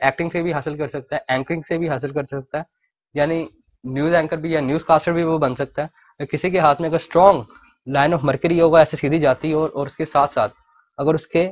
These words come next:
mount of Mercury पे इस तरह से लाइनें पाई जाती हों, यानी वर्टिकल लाइंस पाई जाती हों, तो ऐसा अगर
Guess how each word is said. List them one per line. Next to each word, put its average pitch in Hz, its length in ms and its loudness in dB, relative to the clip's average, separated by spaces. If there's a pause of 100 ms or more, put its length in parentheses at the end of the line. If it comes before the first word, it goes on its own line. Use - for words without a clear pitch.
mount 139 280 4
of 170 200 2
Mercury 139 380 -2
पे 175 100 2
इस 160 200 -4
तरह 180 200 2
से 139 220 -4 (1120)
लाइनें 135 340 2
पाई 151 160 4
जाती 123 260 -2
हों, 127 140 -10 (420)
यानी 143 180 -4
वर्टिकल 151 380 -2
लाइंस 160 220 -2
पाई 156 180 -2
जाती 135 260 -6
हों, 151 120 -6
तो 156 240 -4
ऐसा 139 260 -2
अगर 151 200 -4